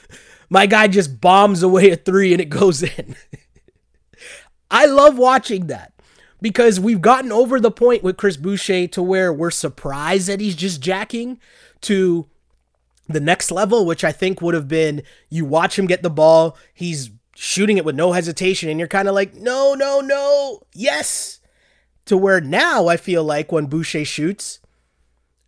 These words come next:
I'm more surprised when he misses. <laughs> And that's insane to say. That doesn't make sense.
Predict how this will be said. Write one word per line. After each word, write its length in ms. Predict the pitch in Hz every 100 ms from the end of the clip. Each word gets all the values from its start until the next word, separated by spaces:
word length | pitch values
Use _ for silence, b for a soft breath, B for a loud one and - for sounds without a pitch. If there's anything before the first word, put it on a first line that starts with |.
| _ _ _ _
I'm 160 | 147 175
more 240 | 170 190
surprised 580 | - 233 - 190 208 156
when 120 | 175
he 80 | 180
misses. 720 | 127 - - 104 104 - -
<laughs> 140 | - _ _ _ _ _ B B -
And 160 | 175
that's 220 | 202 - -
insane 640 | 302 311 - 269 247 339
to 100 | 285
say. 600 | - - 349 165 131 - B B
That 180 | 285 247
doesn't 280 | 302 294 269
make 200 | 294 247
sense. 560 | 294 262 170 - -